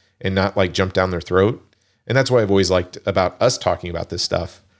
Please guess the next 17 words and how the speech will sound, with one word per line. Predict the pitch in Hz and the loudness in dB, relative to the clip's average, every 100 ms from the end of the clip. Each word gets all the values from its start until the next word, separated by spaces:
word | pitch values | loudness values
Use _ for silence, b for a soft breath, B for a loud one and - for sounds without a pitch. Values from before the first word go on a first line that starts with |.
| _ _ _ | _ _ _
Um, | - 101 98 101 | 0 2 2 0
and | 135 | 2
I | 135 | 2
hope | 120 135 151 147 | 2 0 0 -2
film | - 131 117 | 0 2 2
does | 110 110 | 2 0
come | - 110 | 0 -2
around | 101 98 101 98 | 0 0 0 -2
and | 92 | -4
embrace, | 87 85 92 95 107 - - - - _ | -8 -6 0 2 2 0 -4 -8 -12 _
you | 117 | -6
know, | 101 98 | -2 0
that | 98 101 110 | -2 -2 0
boldness | 95 95 101 110 | 0 0 -2 -4
to | - | -4
talk | 98 - 92 | -4 -2 0
about | 98 92 92 87 | 0 0 0 0